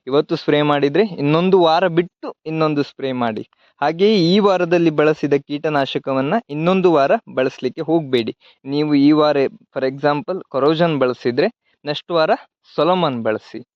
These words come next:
ಅಥವಾ ನೆಕ್ಸ್ಟ್ ವಾರ ಸೊಲೊಮಾನ್ ಬಳಸಿದ್ರೆ ಅದರ ನೆಕ್ಸ್ಟ್ ವಾರ ಸೆಮೋಡಿಸ್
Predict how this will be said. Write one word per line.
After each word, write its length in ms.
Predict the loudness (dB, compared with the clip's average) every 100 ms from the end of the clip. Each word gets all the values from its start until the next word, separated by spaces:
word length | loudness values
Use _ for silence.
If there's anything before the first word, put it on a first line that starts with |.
| _ _ _ -20
ಅಥವಾ 480 | -4 0 0 -2 -6
ನೆಕ್ಸ್ಟ್ 240 | -6 -2
ವಾರ 220 | 0 0
ಸೊಲೊಮಾನ್ 480 | 0 0 2 0 0
ಬಳಸಿದ್ರೆ 440 | 0 0 -2 0
ಅದರ 300 | 0 2 2
ನೆಕ್ಸ್ಟ್ 340 | 2 0 -4 -4
ವಾರ 200 | 0 0 -2
ಸೆಮೋಡಿಸ್ 480 | -2 0 0 -2 -8